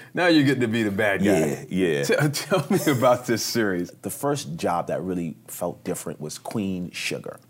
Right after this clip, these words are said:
Speaker 1: Right.
Speaker 2: on OWN.
Speaker 1: Mm-hmm.
Speaker 2: And that came before Queen of the South. And I, and I got a chance to play an epidemiologist, a doctor, a lover, a guy with no guns, none of that kind of training, in
Speaker 1: Mm.
Speaker 2: love with this woman. Um, and it was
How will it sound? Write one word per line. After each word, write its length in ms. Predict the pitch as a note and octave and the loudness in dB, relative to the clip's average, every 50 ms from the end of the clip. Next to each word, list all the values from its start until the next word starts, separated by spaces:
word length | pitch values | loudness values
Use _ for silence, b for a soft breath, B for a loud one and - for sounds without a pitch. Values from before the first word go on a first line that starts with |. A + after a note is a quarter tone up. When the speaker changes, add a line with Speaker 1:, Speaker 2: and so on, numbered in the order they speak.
| - _ - | -20 _ -8
Speaker 1:
Right. 240 | - A2 G2 F2 F2 | -4 -2 -2 -2 0
Speaker 2:
on 20 | |
OWN. 400 | - G2 G2 F#2 F2 E2 D2+ C#2+ C#2+ - - - - - | -2 -2 -2 -2 -4 -6 -8 -10 -14 -18 -20 -18 -12 -8
Speaker 1:
Mm-hmm. 240 | - F#2+ F2+ G2+ | -6 -6 -4 -2
Speaker 2:
And 140 | G2+ G#2 G#2+ - | -4 -4 -4 -4
that 180 | F2 F2+ F#2 - | -4 -4 -4 -4
came 300 | - G2 F#2 F2 F2 E2+ | -4 -4 -2 -2 -2 -4
before 380 | D2 D#2 - - G#2 F#2+ F2+ E2 | -6 -8 -6 -4 -2 -2 -2 -2
Queen 240 | - - F#2+ F2 | -4 -6 -4 -4
of 80 | D#2+ D#2 | -4 -6
the 60 | D2+ | -6
South. 440 | - - - C#2 C2+ B1 A1 - - - | -6 -6 -4 -2 -4 -4 -4 -8 -12 -14
And 160 | E2+ E2 D#2+ | -12 -10 -8
I, 180 | E2 F2 C#2+ - - | -6 -6 -6 -6 -8
and 140 | - F2 F2 | -8 -8 -8
I 40 | F2+ | -6
got 200 | - G#2 G2+ E2 | -4 -4 -6 -6
a 40 | - | -8
chance 280 | - - F2+ F2+ - | -10 -10 -8 -8 -8
to 80 | - - | -10 -10
play 200 | - - E2+ D#2+ | -10 -8 -8 -8
an 80 | D2 C#2+ | -8 -8
epidemiologist, 1000 | - E2+ E2 - D#2 F2 E2 D#2 D2+ D#2 D2 C#2+ C#2 C2 - - B1+ - - - - | -10 -10 -10 -8 -8 -8 -8 -6 -6 -6 -6 -6 -8 -10 -12 -14 -14 -14 -14 -14 -14
a 80 | - D2+ | -14 -12
doctor, 600 | - - D#2+ D2 C#2 - - - - - - - - b b b b b b b b b b | -6 -4 -4 -4 -4 -6 -12 -14 -16 -16 -16 -16 -18 b b b b b b b b b b
a 120 | - F2+ | -6 -4
lover, 460 | E2 E2+ G2 G2+ F#2+ - - - - - _ _ _ _ - - - | -2 0 0 0 0 -2 -8 -16 -20 -20 _ _ _ _ -20 -12 -12
a 80 | E2+ | -8
guy 380 | E2 F2 F2+ F2 E2 E2 E2+ E2 | -4 -2 -2 0 0 0 -2 -2
with 180 | C#2+ C#2+ C#2+ | -4 -6 -6
no 180 | E2 G2+ A2 A#2 | -4 -2 -2 -2
guns, 840 | G#2+ - F#2 F2 F2 E2+ F2 E2+ E2 E2+ E2 E2+ F2+ E2+ - - B B B B B B B | -2 -2 -2 -4 -2 -4 -6 -6 -6 -6 -6 -6 -6 -8 -8 -10 B B B B B B B
none 160 | E2+ F#2+ G2+ | -6 -4 -2
of 60 | G#2 F#2+ | -2 -2
that 100 | F2 - | -4 -6
kind 200 | - G2 F2 E2+ | -8 -6 -6 -6
of 80 | C#2+ | -6
training, 640 | - - - F2+ E2+ E2+ D#2+ D#2+ D#2+ D#2 D#2+ G2+ G#2 | -8 -8 -8 -6 -6 -6 -6 -6 -6 -8 -6 -6 -4
in 200 | F#2+ F2+ E2+ E2+ | -2 -2 -2 0
Speaker 1:
Mm. 20 | |
Speaker 2:
love 320 | F2+ F2+ F2+ F2 F2 E2 - | 0 0 0 0 -2 -6 -10
with 140 | D#2 D2 - | -12 -12 -10
this 200 | D2+ D2 - E2 | -12 -12 -10 -10
woman. 500 | D#2+ D#2+ F2+ F2+ E2 D#2 D2+ D2 C#2+ - - | -8 -6 -4 -4 -4 -6 -8 -10 -12 -14 -14
Um, 380 | D#2 D#2 D2+ D2 C#2+ C#2+ D2 B B B B B B B - | -14 -14 -12 -12 -12 -14 -14 B B B B B B B -14
and 240 | - F2+ F2 F2 F2 | -12 -10 -10 -10 -10
it 40 | G#2 | -8
was 280 | F#2+ F#2+ F2 - - | -8 -8 -8 -10 -12